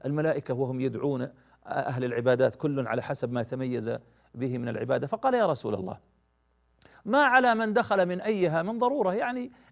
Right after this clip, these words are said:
إذا الإنسان بيدخل من أي باب فلا مشكلة، لكن يا رسول الله، ألا يدعى الرجل منها جميعاً؟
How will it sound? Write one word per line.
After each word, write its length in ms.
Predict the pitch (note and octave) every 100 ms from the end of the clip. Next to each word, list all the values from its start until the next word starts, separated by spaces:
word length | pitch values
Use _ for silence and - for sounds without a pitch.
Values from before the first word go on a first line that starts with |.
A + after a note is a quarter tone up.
| -
إذا 120 | -
الإنسان 320 | C4 A3+ A3
بيدخل 260 | G3+ F3+ G3+
من 100 | G3+
أي 140 | G3+
باب 240 | F3+ G3
فلا 180 | G#3+ C#4+
مشكلة، 380 | A#3 F#3 - A2 - _ _ -
لكن 240 | A#2+ B2+
يا 80 | A#2 F2+
رسول 240 | - G2+
الله، 220 | F#2 F2 - _ _ _ _
ألا 300 | D3+ D#3 C#3
يدعى 400 | B2+ C#3 C3 A#2+
الرجل 400 | B2+ A#2 C#3 A#2+
منها 600 | A#2+ A#2 C#3 C3+ A#2 C3+
جميعاً؟ 580 | B2+ C3+ C#3 C#3 C#3 D3